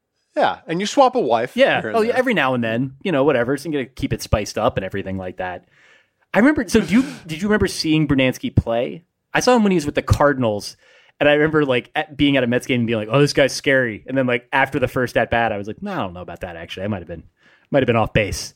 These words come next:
Speaker 1: Uh, I believe I might have, but I may not have a good memory of it. And really, I, I think the reason why is because I went to the eighty-seven World Series as a child.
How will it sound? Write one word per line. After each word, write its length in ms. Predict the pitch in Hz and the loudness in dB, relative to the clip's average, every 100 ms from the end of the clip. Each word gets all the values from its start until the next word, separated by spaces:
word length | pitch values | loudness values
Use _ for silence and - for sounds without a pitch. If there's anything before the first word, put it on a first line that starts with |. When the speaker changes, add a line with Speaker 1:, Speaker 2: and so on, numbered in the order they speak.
| _ 156 | _ 0
Speaker 1:
Uh, 160 | 160 | 2
I 100 | 170 | 2
believe 360 | 160 160 180 196 | 0 -2 -4 0
I 100 | 175 | 0
might 440 | 135 127 135 175 | 0 -6 -4 -2
have, 240 | 180 196 143 | -2 -2 -2
but 100 | 135 | -2
I 60 | |
may 120 | 123 135 | -2 -2
not 140 | 139 | -2
have 140 | 127 | -4
a 20 | 113 | -6
good 320 | 131 110 - | -6 -8 -16
memory 520 | 147 127 147 147 139 120 | -14 -6 -4 -2 -2 -2
of 160 | 110 | -2
it. 220 | 110 117 _ - | -4 -8 _ -6
And 320 | 131 123 135 _ _ _ | -6 -6 -12 _ _ _
really, 460 | 127 117 277 262 185 | -14 -2 4 4 4
I, 180 | 147 113 - | -4 -8 -10
I 80 | |
think 200 | - 220 | -8 -6
the 60 | 143 | -4
reason 220 | 127 123 | -6 -4
why 200 | 113 113 | -4 -4
is 100 | 104 | -4
because 180 | 107 117 | -8 -4
I 80 | 135 | -4
went 380 | 117 127 139 - | -2 -4 -4 -4
to 420 | 135 120 113 - _ _ _ _ - | -2 0 -2 -6 _ _ _ _ -6
the 120 | 196 | -2
eighty-seven 600 | 143 131 - 170 147 123 | -2 -2 4 4 4 -6
World 240 | 120 113 | -6 -6
Series 340 | - 107 104 98 | -8 -10 -10 -14
as 100 | 95 | -16
a 40 | |
child. 560 | - 104 90 85 87 | -8 -6 -6 -8 -12